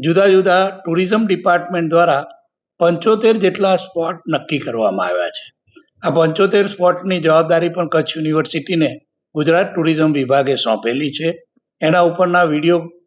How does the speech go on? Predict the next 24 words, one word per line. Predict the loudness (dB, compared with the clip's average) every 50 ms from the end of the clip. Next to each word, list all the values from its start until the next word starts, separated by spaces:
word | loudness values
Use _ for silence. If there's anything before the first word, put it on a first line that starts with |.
| _ _ _ _ _ _ _ -4
એની | -2 0 2 2
ઉપરના | 0 0 0 0 0 2 2 2
લેખાણ, | 2 2 0 0 -2 -2 0 0 0 0 -4 -8 -12 -6 -2
આ | 0 2
બધું | 2 4 2 2 2
તૈયાર | 2 2 4 4 2 2 0
કરવામાં | 0 0 2 2 2 2 2 2 2
આવી | 2 0 -2 -2
રહ્યું | -2 -2 -4 -4 -6
છે. | -8 -12 -16 -18 -20 -20 _ _ _ _ _ -20 -20 _ _ _ _ _ 0
પરંતુ | 2 4 4 4 2 0 0 2 2 2 2 0 -4 -10 -16 -6
જો | 0 2 4 4 4 2 0 -2 -10 -18 -20 _ _ _ _ _ _ _ _ -8
ટુરિઝમની | -4 -2 0 0 0 2 2 2 2 2 0 0
સાથે | 0 0 0 0 0 0 0 0 0 0 -2 -6 -14 _ _ _ _ _ _ _ -2
આપણે | -2 -2 0 2 2 4 4 2
તાલીમબદ્ધ | 2 0 -4 -4 -2 0 2 2 2 2 2 2 2 2 2 2 2 0 -4
સારા | -8 -4 -2 0 2 2 2 2 0 -2 -6 -14 -20 _ _ _ _ _ _ -4
વ્યક્તિઓ | 0 0 0 -2 -2 -8 -4 0 2 2 2
તૈયાર | 2 2 2 2 4 4 2 2 2
નહીં | 2 0 0 0 0
કરીએ, | 0 0 0 0 0 -2 -2 -4
એટલે | -4 -2 -2 -2
કે | 0 2 0
વિદ્યાર્થીઓને | 0 0 0 0 2 2 4 4 2 0 -2 0 0 0 2 2 -2 -4